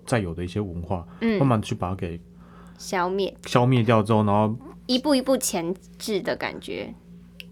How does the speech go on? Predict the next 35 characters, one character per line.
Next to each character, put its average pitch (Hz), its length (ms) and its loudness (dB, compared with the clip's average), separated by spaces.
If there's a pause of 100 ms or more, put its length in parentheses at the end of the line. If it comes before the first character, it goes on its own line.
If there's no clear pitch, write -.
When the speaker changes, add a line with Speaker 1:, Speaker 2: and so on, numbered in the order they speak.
Speaker 1:
对， 110 320 6
Speaker 2:
控 - 160 2
制 131 200 8
他 135 260 10
们。 123 80 8
Speaker 1:
然 120 100 0
后 135 60 -2
慢 147 120 10
慢 139 160 8
的 120 80 6
把 104 200 4
一 - 20 2
些 110 80 2
共 120 180 0
产 87 220 -4
思 110 300 -4
维 85 220 -4
带 - 260 -2
进 247 80 0
来， 277 200 4
Speaker 2:
啊。 285 220 0
Speaker 1:
然 95 100 2
后 92 60 2
把 98 120 4
大 104 140 4
家 107 140 2
都 104 140 0
给 92 240 -4
类 101 100 0
似 95 160 -2
共 107 160 -2
产 95 140 0
党 90 140 -2
化， 101 160 2
Speaker 2:
我 101 100 2